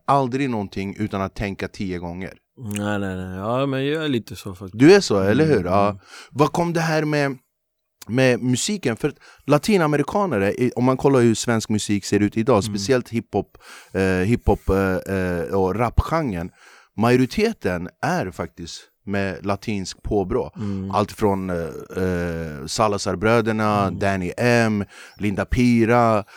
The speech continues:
Speaker 1: eh, vi har Stor, vi har alla de här som har latinsk påbrå.
Speaker 2: Mm.
Speaker 1: Och jag pratade med Stor om det här och han sa det, han bara, "Vi fick inte uttrycka oss så som
Speaker 2: Mm.
Speaker 1: vi ville i hemlandet."
Speaker 2: Nej.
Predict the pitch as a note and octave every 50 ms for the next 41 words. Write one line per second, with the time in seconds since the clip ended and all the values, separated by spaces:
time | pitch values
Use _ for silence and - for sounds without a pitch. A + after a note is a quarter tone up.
0 | - - - - G2 G2 G2+ G2 F#2+ F#2 F#2 F2+ F2 F2 E2 E2 G2 G2+ G#2 G2
1 | F#2+ - - - - C#3 C#3+ C#3 C3 B2+ A#2+ A#2+ A2 G#2+ F#2+ A2 A#2+ A#2 - B2+
2 | B2 B2 C3+ C#3+ C3 A2+ G#2+ G#2 F#2 F#2 F2+ - G2 F#2+ F#2+ F#2+ F#2+ F#2 F#2+ G2
3 | F#2+ - - G#2+ G2+ G2 - - - - G2 F#2+ F2+ F2 G2+ G#2+ F2+ - - A2+
4 | G#2 G2+ G2 G2+ G2+ A2+ - - E3 D3 D3 G#3+ A3 G3+ E3 C3 A#2 - - -
5 | G#3 A#3 G#3+ D#3 A#2+ G2+ G2 F2 F2 F2+ F2 F2 F2+ F#2+ G#2 A#2 A#2 A2+ - D3
6 | D#3 D#3 C3 G#2+ G2 G2 A2+ A#2+ A#2 A2+ G#2 - - - - _ - A#2 A#2 C3+
7 | D#3 C#3+ F3 D3 - C#3 - - E3 D#3 B2+ - - F#3 G#3 G#3+ - - - E2+
8 | D2+ D2+ - - - G2 - - - - G#2 G#2 G#2+ G2+ G2 F#2+ G2 F#2 E2+ G2+
9 | F#2+ F#2 F#2 F2+ E2+ F2+ G#2+ G#2 G2+ G#2 B2 C#3+ C#3+ B2 F2+ - - - - -
10 | - _ _ _ - A2 G#2+ G#2+ G#2 G2+ G2+ G2